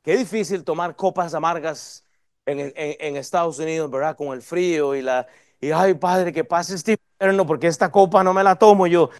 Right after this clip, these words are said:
Pues lo siento, bienvenido a Estados Unidos de Norteamérica. Quería el sueño americano. Aquí trabajamos tanto que ya están todos dormidos a las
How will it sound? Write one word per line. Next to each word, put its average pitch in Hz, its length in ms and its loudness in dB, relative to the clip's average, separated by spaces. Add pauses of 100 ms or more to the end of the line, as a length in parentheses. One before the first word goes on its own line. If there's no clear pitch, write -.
Pues 143 160 2
lo 151 120 6
siento, 127 440 0
bienvenido 139 500 -2
a - 20 -6
Estados 156 340 -8
Unidos 151 320 -8
de 170 80 -10
Norteamérica. 143 720 -8 (320)
Quería 147 260 -4
el 190 80 -4
sueño 190 320 -6
americano. 202 640 -6 (240)
Aquí 147 220 -10
trabajamos 185 560 -2
tanto 202 320 -4
que 180 80 -8
ya 185 100 -4
están 190 260 -8
todos 208 220 -2
dormidos 190 400 -4
a 202 60 0
las 160 260 -2